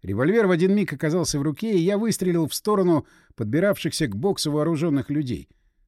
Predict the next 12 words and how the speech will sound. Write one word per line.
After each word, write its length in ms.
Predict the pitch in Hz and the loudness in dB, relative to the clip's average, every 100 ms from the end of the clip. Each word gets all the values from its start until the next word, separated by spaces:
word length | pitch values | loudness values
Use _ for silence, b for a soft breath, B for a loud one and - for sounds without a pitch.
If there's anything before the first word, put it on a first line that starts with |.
| _ | _
Толком 300 | 220 220 208 | -2 0 0
прицелиться 520 | 185 202 226 214 165 196 | 2 0 0 0 2 0
не 120 | 180 | 2
получилось, 640 | 196 208 - 190 101 80 | 0 -2 -2 -2 -2 -4
да 120 | 117 | -4
в 60 | 180 | -2
этом 260 | - 160 | -2 0
и 180 | 165 151 | 2 2
не 160 | 143 190 | 2 0
было 180 | 117 101 | -2 -2
никакой 400 | 104 123 135 104 | -2 -4 -4 -4
необходимости. 760 | 104 - 123 107 80 - - | -4 -6 -6 -6 -8 -12 -20